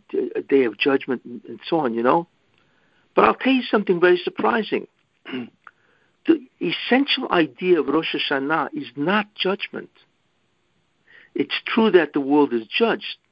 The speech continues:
That is true. But that's not the, what's called the overarching or the over, over idea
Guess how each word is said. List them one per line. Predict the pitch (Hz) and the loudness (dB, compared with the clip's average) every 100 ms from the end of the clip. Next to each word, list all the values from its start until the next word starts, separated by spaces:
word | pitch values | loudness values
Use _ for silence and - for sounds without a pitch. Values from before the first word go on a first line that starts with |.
| _ - | _ -2
That | - 165 | 0 0
is | - - | -2 -8
true. | 110 - - _ _ _ _ _ _ | -6 -6 -12 _ _ _ _ _ _
But | 151 - | -2 2
that's | 247 247 - | 2 0 -2
not | 180 190 - | 0 0 -2
the, | 170 143 - _ | -8 -8 -12 _
what's | 139 147 151 - | -12 -2 0 0
called | - 180 160 | 0 4 4
the | 139 139 | 2 0
overarching | 160 170 151 - - 180 - - 92 82 - _ _ _ _ _ _ _ | 2 2 0 0 -4 -4 -4 -6 -8 -16 -20 _ _ _ _ _ _ _
or | 131 | -4
the | 135 139 | -2 0
over, | - 175 160 156 135 - 131 120 - | 2 2 4 2 2 0 -6 -20 -6
over | 135 143 143 139 | 0 0 2 0
idea | 135 127 123 156 147 120 120 | 0 -4 -2 2 4 4 0